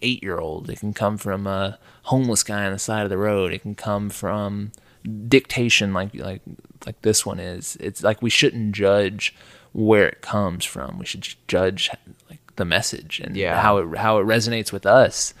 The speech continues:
Speaker 2: Mm-hmm.
Speaker 1: and not have these, like, pre-, preconceived notions about the source of
Speaker 2: Yeah.
Speaker 1: it, because it does, I feel like God and the universe and however you wanna look at it kind of works through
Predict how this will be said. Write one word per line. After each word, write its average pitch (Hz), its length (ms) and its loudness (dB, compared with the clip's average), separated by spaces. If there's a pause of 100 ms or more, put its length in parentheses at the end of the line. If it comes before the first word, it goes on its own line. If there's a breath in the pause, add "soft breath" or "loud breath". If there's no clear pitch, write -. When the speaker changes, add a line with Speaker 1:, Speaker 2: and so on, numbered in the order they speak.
(120)
Speaker 2:
Mm-hmm. 110 460 -2
Speaker 1:
and 113 160 2
not 113 440 4
have 110 320 -2
these, 104 200 -6
like, - 180 -14
pre-, 117 220 0 (160)
preconceived 123 560 -2
notions 95 600 -4
about - 460 -2 (200)
the 113 40 -4
source 95 680 0 (180)
of 98 140 2
Speaker 2:
Yeah. 107 260 4
Speaker 1:
it, 87 40 -6
because 113 340 -4
it 117 320 -2 (440 loud breath)
does, 147 160 8
I 120 40 8
feel 123 180 4
like 113 320 4 (220)
God 101 340 4
and 117 80 -4
the 107 80 -6
universe 113 720 0
and 92 280 -8
however 104 280 2
you 110 60 -2
wanna 98 120 -2
look 123 220 2
at 101 160 2
it 90 100 -6
kind 127 200 0
of 101 100 -2
works 110 560 2
through 117 760 2